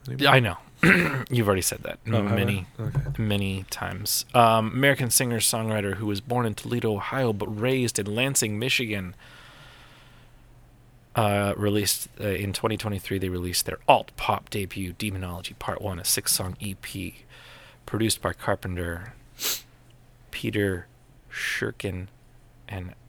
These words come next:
Speaker 2: Alden Witt. The music centers around her personal stories of growing up in the Midwest and leaving Christianity.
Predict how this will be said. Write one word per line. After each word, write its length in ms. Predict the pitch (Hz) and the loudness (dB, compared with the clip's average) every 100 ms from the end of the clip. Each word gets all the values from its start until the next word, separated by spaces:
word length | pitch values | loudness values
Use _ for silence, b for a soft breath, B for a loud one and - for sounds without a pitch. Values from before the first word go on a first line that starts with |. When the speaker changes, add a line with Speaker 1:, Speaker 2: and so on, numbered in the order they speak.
| - | -8
Speaker 2:
Alden 420 | 101 107 104 95 | -6 -4 -4 -4
Witt. 280 | 98 - - - - - - - - - - - | -8 -10 -14 -20 -20 -20 -20 -20 -20 -20 -20 -14
The 100 | 107 | -6
music 320 | 101 110 127 | -4 -4 -4
centers 380 | - 98 101 - | -4 -2 -4 -4
around 260 | 98 92 - | -4 -4 -6
her 140 | - | -10
personal 500 | - - 98 - 151 | -8 -8 -4 -4 -4
stories 460 | - - 95 120 - | -6 -4 -4 -6 -4
of 320 | 107 92 139 | -6 -6 -10
growing 380 | - 98 104 131 | -6 -4 -4 -2
up 180 | 110 - | -4 -4
in 180 | 110 98 | -6 -4
the 60 | 92 | -4
Midwest 640 | 92 - 117 120 147 - | -4 -2 -2 -2 -4 -6
and 160 | 110 101 | -6 -6
leaving 280 | 92 104 107 | -6 -6 -8
Christianity. 680 | - - - 143 - - | -10 -10 -10 -10 -12 -18